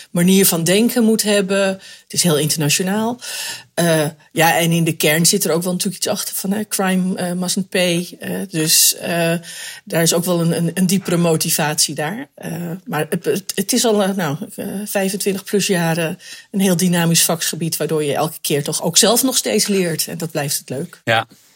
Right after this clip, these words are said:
Speaker 2: En wat
Speaker 1: Ja.
Speaker 2: denk ik een mooi bruggetje met de, de, de start van de oorlog, eh, vorig jaar in, eh, in Oekraïne. Je hoorde daarvoor, ik in ieder geval, hoorde niet zo heel veel over sancties.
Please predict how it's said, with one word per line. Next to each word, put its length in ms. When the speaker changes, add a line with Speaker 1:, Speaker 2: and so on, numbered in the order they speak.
Speaker 2:
En 260
wat 200
Speaker 1:
Ja. 220
Speaker 2:
denk 160
ik 60
een 80
mooi 180
bruggetje 440
met 200
de, 440
de, 320
de 120
start 320
van 120
de 80
oorlog, 520
eh, 80
vorig 340
jaar 260
in, 240
eh, 280
in 120
Oekraïne. 640
Je 140
hoorde 280
daarvoor, 680
ik 220
in 80
ieder 160
geval, 460
hoorde 280
niet 180
zo 80
heel 200
veel 140
over 180
sancties. 600